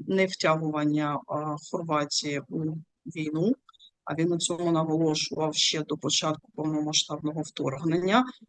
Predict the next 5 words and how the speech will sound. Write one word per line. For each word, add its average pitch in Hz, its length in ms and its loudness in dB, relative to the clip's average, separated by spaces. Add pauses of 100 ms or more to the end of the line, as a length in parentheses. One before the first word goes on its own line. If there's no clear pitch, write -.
(340)
І, 180 380 2
е, 165 180 2 (340)
якщо 180 320 2
переможе 156 760 2 (680)
партія 190 680 6